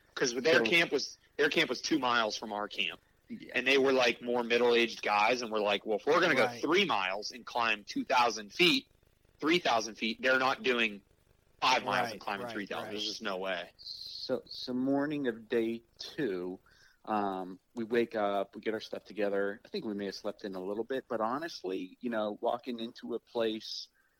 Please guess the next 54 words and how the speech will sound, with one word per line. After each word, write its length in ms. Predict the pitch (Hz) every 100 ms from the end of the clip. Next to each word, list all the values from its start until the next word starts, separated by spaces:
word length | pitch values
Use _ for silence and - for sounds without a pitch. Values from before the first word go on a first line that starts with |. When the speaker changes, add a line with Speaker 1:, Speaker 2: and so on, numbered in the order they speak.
| -
Speaker 2:
where 100 | 123
you 60 | 117
haven't 280 | 123 117
been 120 | - 131
there 140 | 123
before, 360 | 110 - 117 110
I 40 |
don't 200 | 156 156
think 160 | 123 -
that's 460 | 104 - - - -
really 300 | 117 107 95
a 60 | 92
deficit. 600 | - 101 95 - - -
You 140 | - 104
want 220 | 107 110
a 40 |
little 240 | 95 104 110
bit 160 | 110
of 80 | 101
a, 60 | 95
lo-, 240 | 98 95 - _ -
a 80 | 98
light. 260 | 101 123
You 80 | 113
don't 140 | 110
wanna 160 | 101 92
walk 300 | 92 98 98 _
past 240 | 104 101 -
something 280 | 101 95
that's 220 | 92 90 101
right 120 | 95
in 80 | -
front 240 | - 117
of 80 | -
you. 120 | - - - _ _ _ _ -
Speaker 1:
Which 140 | 107 98
Speaker 2:
Um, 100 | 95
Speaker 1:
ended 240 | 135 127
up 240 | 127 127 - _ _ _
working. 520 | 143 117 - 107 101 - _ -
Yeah, 140 | 92
that's, 380 | 90 101 - -
we 220 | - 101
actually 300 | 104 - 98
needed 300 | 98 104 90
that 200 | 87 87
<laughs> 140 | - -
in 240 | 113 117
Speaker 2:
yeah, 80 | 127
Speaker 1:
hindsight. 300 | 101 98 -
Speaker 2:
so 280 | 127 120 110 _ _ -
we 160 | 127
walked 340 | 131 147 151 131
up, 180 | 120